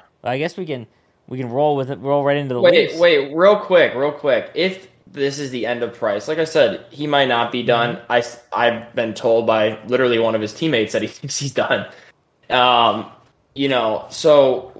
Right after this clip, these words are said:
Speaker 2: who's gonna be Team Canada's goalies at the next
Speaker 1: Give me the, give me the
Speaker 2: whatever
Speaker 1: list.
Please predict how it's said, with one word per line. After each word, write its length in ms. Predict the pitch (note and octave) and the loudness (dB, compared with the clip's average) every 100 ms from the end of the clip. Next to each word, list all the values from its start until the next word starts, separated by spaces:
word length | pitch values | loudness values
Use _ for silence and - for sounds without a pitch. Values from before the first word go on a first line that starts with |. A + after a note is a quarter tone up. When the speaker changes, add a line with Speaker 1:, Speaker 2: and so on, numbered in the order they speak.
| - | -12
Speaker 2:
who's 260 | - G3+ A3 | -2 -2 0
gonna 140 | A#3 | 0
be 100 | F#3+ | 0
Team 320 | - - D#3+ | -6 -6 -6
Canada's 540 | D3 C3 C3 C3+ A2+ G2+ | -6 -6 -6 -4 -4 -4
goalies 760 | - A2+ B2+ C#2+ - - - _ _ _ _ _ | -4 -2 -2 -6 -10 -14 -14 _ _ _ _ _
at 160 | - A2+ | -8 -4
the 60 | A2 | -4
next 280 | G#2+ G#2+ | -4 -4
Speaker 1:
Give 80 | D3+ | -6
me 60 | G3 | -2
the, 120 | F#3+ | -2
give 160 | D3+ F3+ | 0 2
me 40 | |
the 60 | G3 | 2
Speaker 2:
whatever 280 | D3+ E3 | 2 2
Speaker 1:
list. 320 | D#3+ - - | 0 -4 -16